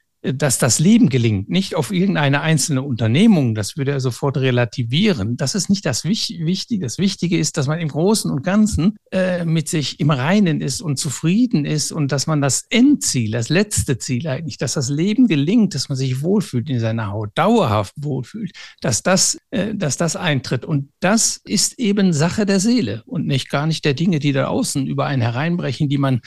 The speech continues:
äh, nur zum geringen Teil in der Hand hat. Das, äh, dass wir uns in uns wohlfühlen, das ist unsere Sache und da-, dass wir unser Leben gestalten. Wagenlenker, das Bild des Wagenlenkers von Plato kommt da rein.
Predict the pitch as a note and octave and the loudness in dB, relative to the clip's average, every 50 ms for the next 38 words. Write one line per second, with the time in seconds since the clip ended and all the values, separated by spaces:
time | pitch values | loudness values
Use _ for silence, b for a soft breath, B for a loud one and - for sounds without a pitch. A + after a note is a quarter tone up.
0 | B B B B B B B - - E3 D#3+ D#3+ D#3+ D#3 D3+ C3+ - - D3 C3+ | B B B B B B B -4 -2 0 2 2 2 2 2 0 0 0 0 0
1 | C3+ C3 C3 B2 C3 D#3+ D#3+ C#3+ B2+ A#2+ - D3+ F3 E3 F3 F3 - C#3 C3 A#2+ | 0 0 -2 -2 -2 0 0 0 0 0 0 0 0 0 0 0 0 0 0 0
2 | A#2 C#3 C3+ B2 A#2+ A#2 A2+ - - F#3 A3 G3+ E2+ - - b b b b b | 0 0 0 0 0 -2 -4 -4 -2 -2 0 0 0 0 -2 b b b b b
3 | b b - - D3+ D3+ D3 - E3+ - - G#3+ A3 E3+ F3 D#3+ C3 C3+ D3+ D3+ | b b -4 -2 -2 -2 -2 -2 -2 -2 -4 -6 -8 -8 -8 -6 -4 -2 0 0
4 | D3+ D#3 D#3 D3+ D3 C#3+ B B B B - - A#3 C4+ A3 - - - - F#3+ | 2 2 2 2 0 -2 B B B B -2 2 4 4 4 4 2 0 0 0
5 | F#3 F3 E3 D#3+ C#3+ A#2 B2 C#3 D#3+ F#3+ A3 A#3+ - - - D3+ C#3+ C3+ C3+ B2+ | 0 2 0 0 0 0 0 0 2 2 2 0 -2 -4 -4 -2 -2 0 0 -2
6 | B2+ B2+ C#3+ E3 D#3 - E3 C#3+ - - E3+ F3 E3 D3 C3+ C3 B2 C#3 D3 D#3+ | -2 -2 -2 -2 -4 -4 -6 -8 -2 0 0 2 2 2 0 0 0 0 -2 0
7 | - F#3 C#3+ B2 C3 B2 A#2+ A#2 C3 B2 B2 C#3+ - - - D3+ D#3+ F#3 G3+ A#3+ | 0 0 0 0 -2 -4 -4 -6 -6 -6 -6 -6 -6 -4 -4 -6 -2 2 6 6
8 | A#3 G#3+ G3+ C#3+ C3 D3 D#3 E3 D#3 D3+ C#3 B2 G#2+ - - B2+ C#3 E3+ F#3 F3 | 6 6 4 2 2 2 2 2 0 0 0 0 -2 -2 -4 -2 0 2 2 0
9 | - - - G#2+ G2 G2 B B B B B B _ - C3+ A#2+ C#3 F3+ F#3 D#3+ | 0 -2 -4 -4 -4 -6 B B B B B B _ -2 0 2 4 4 4 4
10 | D3 C3+ B2+ B2 B2+ B2 A2 - B2+ B2 A2+ G2+ G2 - C#3 C3+ C3 D#3 D3 B2 | 4 4 4 4 2 2 0 0 -2 -2 -2 -4 -4 -4 -4 -4 -2 -2 -2 -2
11 | A#2+ C3 C#3 D3+ E3+ E3+ D#3 D#3 C#3+ C#3+ C#3 C3 - C3+ A#2 - - C3+ A#2+ - | 0 0 2 2 2 2 2 2 2 2 0 0 0 -2 -4 -2 -2 -4 -2 -2
12 | C#3+ C#3+ D3+ D#3+ - D3+ C3+ - - C#3+ C#3 B2+ C3+ C3+ B2+ A#2+ C3 C3+ C3+ C3 | -2 0 0 0 0 -2 -2 0 0 0 0 0 0 -2 -2 -2 -2 -2 -2 -2
13 | C3+ C3+ C3 | -2 -2 -2